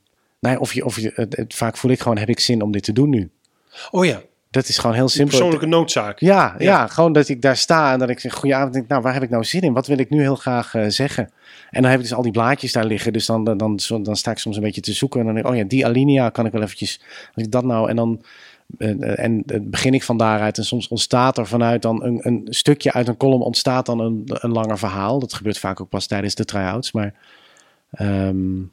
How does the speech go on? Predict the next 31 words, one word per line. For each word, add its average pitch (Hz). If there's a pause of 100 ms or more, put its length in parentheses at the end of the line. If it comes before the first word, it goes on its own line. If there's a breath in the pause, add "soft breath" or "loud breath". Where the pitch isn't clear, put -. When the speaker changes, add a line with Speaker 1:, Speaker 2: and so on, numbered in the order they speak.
(180)
Speaker 1:
en 123
vaak 127
ga -
ik 117
dit 113
ook 113
met 117
Speaker 2:
En 107
dat 147
Speaker 1:
Jessica 127
Speaker 2:
verhaal 196
besta-, 202
ontstaat 190
dan 196
terwijl 180
je 190
aan 160
het -
kletsen 185
bent 180
in 180
het 175
luchtledige 165
in 170
de 156
Speaker 1:
Ja, 247
Speaker 2:
ruimte? 165
Speaker 1:
soms 147
wel, 170
ja. 165
Speaker 2:
Ja. 156